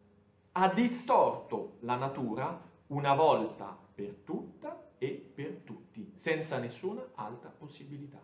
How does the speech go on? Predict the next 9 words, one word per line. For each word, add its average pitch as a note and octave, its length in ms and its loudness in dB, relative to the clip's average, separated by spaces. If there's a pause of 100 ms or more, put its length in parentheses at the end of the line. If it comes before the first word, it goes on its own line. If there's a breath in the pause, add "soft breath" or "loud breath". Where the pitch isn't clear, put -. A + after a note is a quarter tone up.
senza A2 300 -18
nessuna A#2 320 -18
libertà. A2 380 -18 (1500 loud breath)
Quindi B3 840 6
noi E3 500 6
abbiamo F3+ 760 0
un F#3 180 0
uomo C#3 320 4
schiavo. A#2+ 840 -2